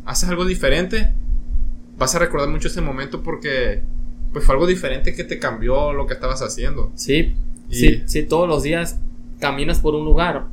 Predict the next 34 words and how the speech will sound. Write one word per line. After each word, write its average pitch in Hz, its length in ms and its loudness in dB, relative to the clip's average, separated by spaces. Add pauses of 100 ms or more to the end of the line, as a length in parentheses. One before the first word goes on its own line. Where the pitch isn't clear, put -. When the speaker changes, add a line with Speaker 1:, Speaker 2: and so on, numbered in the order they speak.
Speaker 2:
a 143 100 -4
lo 143 100 2
mejor 139 540 0 (180)
tu 147 120 -2
cerebro 139 300 2
ya 151 100 4
lo 151 60 4
es 156 100 6
automático 160 760 -4
y 127 80 0
ya 123 140 0
no 131 160 2
tienes 135 280 -6
que 143 80 -2
recordar 120 420 -2
eso. 117 140 -4
Speaker 1:
Por 139 80 2
ejemplo, 151 320 -2
esto - 160 -4
de 180 60 2
la 185 120 0
cuarentena 147 360 2
al 175 80 0
principio, 165 680 4 (140)
se - 160 -4
me 151 100 -2
hace 143 140 -4
que 151 80 -4
fue 156 120 4
un 143 60 4
poquito 156 320 0
lento. 180 440 2 (200)
Speaker 2:
Sí, - 240 -4
mo. 113 240 -4